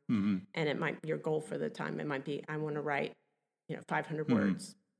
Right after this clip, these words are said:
Speaker 2: or, "I want to edit this chapter," or, "I want to, um," you know, whatever your goal is for that session. Then the cave guide says, "Okay, we're gonna start.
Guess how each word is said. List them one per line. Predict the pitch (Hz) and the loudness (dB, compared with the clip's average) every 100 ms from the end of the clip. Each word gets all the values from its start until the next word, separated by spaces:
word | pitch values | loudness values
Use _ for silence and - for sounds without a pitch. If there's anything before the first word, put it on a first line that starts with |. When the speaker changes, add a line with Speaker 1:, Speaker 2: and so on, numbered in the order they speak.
| _ _ _ _ | _ _ _ _
Speaker 2:
or, | 170 | 2
"I | 156 | 4
want | 156 151 - | 4 0 -2
to | - - | -4 2
edit | 170 165 | 2 2
this | 175 165 | -2 -2
chapter," | 170 107 - - _ - | -4 -4 -8 -20 _ -8
or, | 143 | -4
"I | 151 | 0
want | 151 - | 0 0
to, | - 160 147 139 151 - _ _ _ _ _ - | -4 -2 0 0 -2 -12 _ _ _ _ _ -8
um," | 156 143 160 - | -4 -2 -4 -2
you | 180 | 0
know, | 151 | 0
whatever | 175 202 208 | 6 8 10
your | 190 175 | 8 8
goal | 175 165 | 6 4
is | 165 156 156 | 4 2 0
for | - 160 | 0 2
that | 147 - | 2 2
session. | 156 156 - 170 _ _ _ _ - | -2 -2 -4 -8 _ _ _ _ 0
Then | 185 226 202 185 190 185 - | 6 8 8 8 4 0 -6
the | 170 | -4
cave | 190 165 160 165 - | 2 2 2 -4 -2
guide | 156 151 151 | 4 4 2
says, | - 151 151 143 - 160 | 0 0 0 -2 -6 -8
"Okay, | 160 180 | 0 2
we're | 175 | 4
gonna | 147 143 147 | 2 0 -2
start. | - 208 262 285 | 0 6 8 6